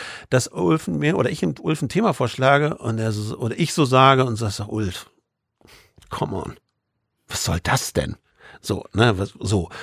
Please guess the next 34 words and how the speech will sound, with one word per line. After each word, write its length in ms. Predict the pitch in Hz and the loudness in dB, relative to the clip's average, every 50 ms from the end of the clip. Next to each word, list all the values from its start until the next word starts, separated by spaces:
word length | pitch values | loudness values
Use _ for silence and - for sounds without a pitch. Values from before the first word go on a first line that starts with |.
| - - - | -14 -10 -6
er 140 | - - 85 | -2 -2 0
sagt, 140 | 117 113 127 | 0 2 4
„Ja, 200 | 180 233 262 277 | 6 6 6 6
ist 140 | 196 - - | 4 2 0
interessant, 580 | 190 - - 170 - - 208 247 220 143 - | -6 -6 -6 -4 0 2 4 4 4 4 4
weil.“ 360 | 156 185 214 165 98 82 - _ _ - - - - - - - - | 4 6 6 6 4 2 -2 _ _ -20 -20 -20 -20 -20 -12 -4 2
Und 80 | 160 | 4
dann 100 | 175 190 | 4 6
sagt, 180 | 190 214 214 - | 6 4 4 4
„Gut, 180 | 277 247 - | 4 4 4
dann 120 | 196 196 196 | 2 0 0
interessier 400 | 190 - - 190 156 - 202 190 | 0 0 0 -2 0 0 2 2
mir, 220 | 190 190 180 170 | 2 2 2 0
erklär 400 | 170 180 - 147 - - - 240 | 0 0 -2 -2 -2 2 4 6
mir 100 | 254 208 | 6 6
in 60 | 175 | 6
der 100 | 156 143 | 6 6
Sendung, 360 | 123 107 127 147 170 156 135 117 | 6 6 6 6 6 4 4 4
warum 180 | 110 107 107 98 | 2 2 2 0
das 120 | 92 - | -2 -4
interessant 480 | 104 90 - 98 - - - 95 87 - | -8 -12 -10 -10 -10 -10 -10 -12 -12 -14
ist.“ 240 | - - - - _ _ | -16 -18 -20 -20 _ _
Und 200 | - 135 135 135 | -2 0 2 4
so, 140 | 143 143 127 | 4 4 4
so. 160 | 104 95 92 | 4 2 0
Und 120 | 98 107 127 | 0 2 2
dann, 300 | 180 180 180 170 165 165 _ _ _ _ _ _ - | 4 4 4 2 -2 -4 _ _ _ _ _ _ 0
dann 140 | 147 147 | 0 0
kommen 220 | 143 - 151 147 135 | 2 2 2 4 6
wir 60 | 131 | 6
der 120 | 127 117 | 6 6
Sache 140 | 107 117 101 | 4 2 0
schon 200 | - - 92 82 | -2 -4 -8 -8
näher. 240 | 76 - - - - | -10 -12 -14 -16 -20